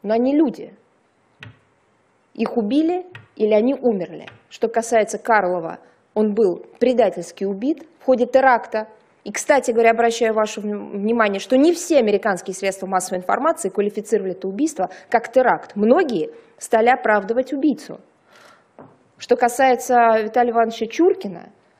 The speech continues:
то такой грязи и такой, и так, и таких информационных провокаций, а, которые позволили себе американские средства массовой информации, честно говоря, даже я не ожидала.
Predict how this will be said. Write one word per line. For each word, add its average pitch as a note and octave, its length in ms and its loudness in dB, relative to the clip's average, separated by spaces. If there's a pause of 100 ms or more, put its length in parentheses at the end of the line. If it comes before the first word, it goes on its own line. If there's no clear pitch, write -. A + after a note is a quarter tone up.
(220)
то B3 420 2 (100)
такой B3+ 420 0
грязи G#3+ 640 2
и F3+ 140 -4
такой, A3 460 2 (240)
и G#3 100 -8
так, A3+ 320 -4
и G#3+ 80 -8
таких A#3 380 -2
информационных A3+ 640 -2
провокаций, A#3 880 2 (400)
а, D#3+ 640 -6 (300)
которые A#3 320 2
позволили A#3 400 2
себе G#3 240 -4
американские G#3+ 500 -2
средства G#3 340 -4
массовой G3+ 300 -6
информации, A3+ 580 -4
честно E4 300 -2
говоря, F#3+ 180 -2
даже A3 180 0
я A3 240 2
не E3+ 140 -4
ожидала. E3+ 540 -12